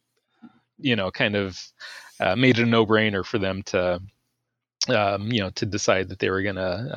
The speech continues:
um, you know, make that venture there.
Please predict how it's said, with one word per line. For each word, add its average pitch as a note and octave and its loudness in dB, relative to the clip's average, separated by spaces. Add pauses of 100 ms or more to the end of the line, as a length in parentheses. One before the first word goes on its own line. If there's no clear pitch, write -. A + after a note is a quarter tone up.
(140)
um, F#2 -16 (600)
you G#2 2
know, F#2+ 2
make G#2 0
that G#2+ 2
venture G2+ 0
there. F#2+ 0